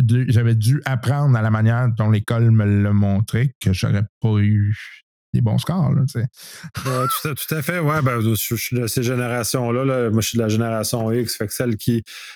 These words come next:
Speaker 2: euh, qui ont, mes parents m'envoyaient jouer dans la nature, puis arrange-toi, là. Puis
Speaker 1: <laughs>
Speaker 2: tant, tant que ça saigne pas, reviens pas à la maison, là. Un peu de cette génération-là, fait que c'est, c'est sûr qu'il y avait pas des choses, mais quand même, tu sais, j'ai, j'aurais pu avoir des parents qui étaient peut-être éveillés par, euh,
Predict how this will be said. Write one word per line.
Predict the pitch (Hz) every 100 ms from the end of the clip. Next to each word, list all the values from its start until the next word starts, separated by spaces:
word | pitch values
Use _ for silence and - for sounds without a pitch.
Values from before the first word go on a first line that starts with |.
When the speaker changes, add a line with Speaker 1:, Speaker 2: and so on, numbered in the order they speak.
| -
Speaker 2:
euh, | 127 117 117
qui | - - 143
ont, | 131 123 117 113 110 110 107 107 104 104 98 101
mes | 107
parents | 104 110 123
m'envoyaient | 113 113
jouer | 110 120
dans |
la | 113
nature, | 110 107 127 107
puis | 110
arrange-toi, | 104 101 101 120 131 151
là. | 151
Puis | -
Speaker 1:
<laughs> | - - 359 -
Speaker 2:
tant, | 165 -
tant | 185
que | 175
ça | 170
saigne | 139 160 135
pas, | 170
reviens | 151 143
pas | 135
à | 131
la | 123
maison, | 113 139 170
là. | 160 - 170 208
Un | 156
peu | -
de | 170
cette | 156 147
génération-là, | 139 143 135 131 143 135 156
fait | 135
que | 117
c'est, | -
c'est | 135 131
sûr | - 165 165
qu'il | 147
y | 127
avait | 120 113
pas | 143
des | 123
choses, | 165 180
mais | 143 135
quand | 143 135 131
même, | 143 143
tu | 135 135
sais, |
j'ai, | 120 120
j'aurais | 120 117
pu | 117
avoir | 135
des | 131 120
parents | 110 110 135
qui | 135 -
étaient | 117 123 120
peut-être | 120 -
éveillés | 127 113 113 110 135
par, | 127 113
euh, | 110